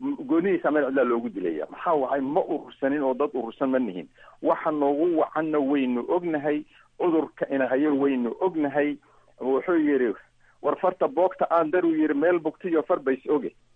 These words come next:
Khiyaanad baa ina dilootay oo waynu wada ognahay. Been lagama sheegi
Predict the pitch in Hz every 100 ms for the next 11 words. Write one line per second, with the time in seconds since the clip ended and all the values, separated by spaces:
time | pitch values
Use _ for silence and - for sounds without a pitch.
0 | _ - 170 170 170 190 147 143 147 135
1 | 131 117 139 135 - 180 147 139 131 127
2 | 123 135 160 139 101 90 151 180 160 147
3 | 156 - 147